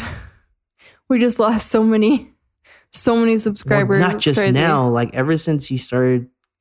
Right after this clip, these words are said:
Speaker 2: Confession
Speaker 1: Confessions?
Speaker 2: Tuesdays, the
Speaker 1: I don't know,
Speaker 2: freaks
Speaker 1: my
Speaker 2: have, like,
Speaker 1: audience
Speaker 2: come
Speaker 1: has
Speaker 2: out.
Speaker 1: grown a lot.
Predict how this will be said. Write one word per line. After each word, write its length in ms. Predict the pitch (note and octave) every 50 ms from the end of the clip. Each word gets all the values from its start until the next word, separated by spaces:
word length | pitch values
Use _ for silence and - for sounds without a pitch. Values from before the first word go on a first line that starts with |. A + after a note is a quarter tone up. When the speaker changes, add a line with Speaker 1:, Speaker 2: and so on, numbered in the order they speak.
| _ _
Speaker 2:
Confession 400 | - A#2 A2+ A#2 - - A3 G#3+
Speaker 1:
Confessions? 500 | - - G3 G#3 G3 F3 A3 A3 A3 A3+
Speaker 2:
Tuesdays, 560 | A#3 - A2 A2 A2+ A2 G#2+ A2+ - - - _ _ _ _ _ _ _ _ _ _ _ _ _ _ _ _ _ _
the 60 | -
Speaker 1:
I 20 | A3+
don't 60 | A#3
know, 40 | B3
Speaker 2:
freaks 120 | A#3 G#3
Speaker 1:
my 60 | G3+ G3
Speaker 2:
have, 80 | F3
like, 60 | G3 G#3+
Speaker 1:
audience 340 | A3 A#3 B3 A#3+ A3+ A3 -
Speaker 2:
come 100 | G#3+ G#3
Speaker 1:
has 80 | A3+ A3
Speaker 2:
out. 140 | G#3+ G3
Speaker 1:
grown 360 | G3 G3+ G3+ G3+ G3+ G3+ G3 F#3
a 80 | E3+
lot. 440 | E3+ F3+ F#3 F#3 F3+ - - - -